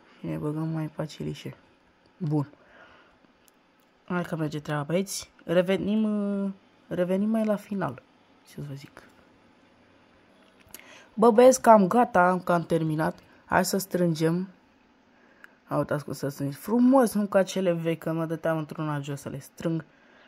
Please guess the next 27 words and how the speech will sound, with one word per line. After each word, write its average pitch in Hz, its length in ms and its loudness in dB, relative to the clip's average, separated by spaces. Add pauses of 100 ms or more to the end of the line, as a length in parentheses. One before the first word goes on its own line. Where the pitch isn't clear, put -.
(480)
Ăsta 151 280 -8
să 147 120 -10
strânge 151 320 -10
frumos 147 400 -12
automat. 143 580 -10 (400)
Ia - 80 -14
uite. - 240 -16 (1600)
Frumos. 151 540 -10 (1000)
Frumos. 165 960 -6 (240)
Hai 147 220 -6
să 143 120 -10
mergem. 156 460 -6 (760)
Îi - 120 -16
spune 175 260 -2
și 170 140 -8
lui 160 100 -4
Cosmin 151 360 -6
că 143 260 -6 (140)
plecăm, 165 320 -6
dar 160 120 0
cred 165 140 -8
că 165 100 -10
m-a 160 120 -4
văzut 160 260 -8
că - 80 -8
a 151 40 -4
strâns. - 640 -12